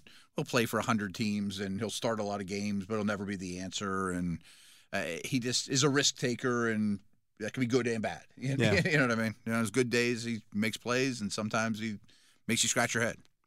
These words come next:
Speaker 2: The other reason, you know, the other reason why I think you can run against them,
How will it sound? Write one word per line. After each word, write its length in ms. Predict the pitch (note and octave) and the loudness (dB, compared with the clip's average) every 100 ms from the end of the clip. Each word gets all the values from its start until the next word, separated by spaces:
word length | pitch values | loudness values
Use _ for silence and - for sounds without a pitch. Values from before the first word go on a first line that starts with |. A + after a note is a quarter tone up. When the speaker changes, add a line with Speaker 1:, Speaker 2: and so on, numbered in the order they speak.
| - | 0
Speaker 2:
The 140 | C3 | 2
other 140 | D3+ F3 | 4 4
reason, 340 | D#3 D#3 C#3 C#3 B2 | 4 4 2 2 2
you 80 | |
know, 120 | A2 G#2 | 4 2
the 120 | A2 | 2
other 160 | C#3 B2+ - | 2 0 0
reason 280 | C3 A#2+ A#2+ | 0 2 2
why 80 | G#2+ | 2
I 40 | |
think 200 | C3 A#2+ | 2 0
you 60 | A2 | 0
can 200 | G#2 F#2+ | -2 0
run 200 | G#2 D3 | 2 2
against 380 | A2 F#2 F2+ - | 0 0 0 -2
them, 360 | F#2 F2+ F2+ | 0 0 -2